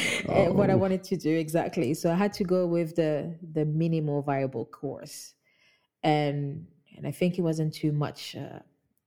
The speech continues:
Speaker 1: it was, it was pretty good work.
Speaker 2: I had a quick look at the, um, the teaser. I think it's, it's the first module, isn't it? The first episode.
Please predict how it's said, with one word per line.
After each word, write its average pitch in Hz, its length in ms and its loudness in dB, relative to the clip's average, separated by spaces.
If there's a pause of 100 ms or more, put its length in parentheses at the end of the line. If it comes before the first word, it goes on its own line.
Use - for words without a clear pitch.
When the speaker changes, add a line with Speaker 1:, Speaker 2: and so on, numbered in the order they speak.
(360)
Speaker 1:
it 180 100 -2
was, 175 220 0
it 185 100 -4
was 175 160 0
pretty 147 260 -4
good - 240 -10
work. - 420 -14 (420)
Speaker 2:
I 107 60 4
had 101 100 6
a 101 40 4
quick 110 240 -2
look 101 120 0
at 101 100 4
the, 92 300 6
um, 87 420 4 (320)
the 104 80 0
teaser. 87 380 2 (160)
I 90 40 -2
think 87 160 0
it's, 87 180 -4
it's - 180 -12
the - 60 -14
first - 400 -2 (120)
module, 87 300 -2
isn't 82 120 -8
it? 90 40 -8
The 90 100 -10
first 87 200 -4
episode. 80 420 -6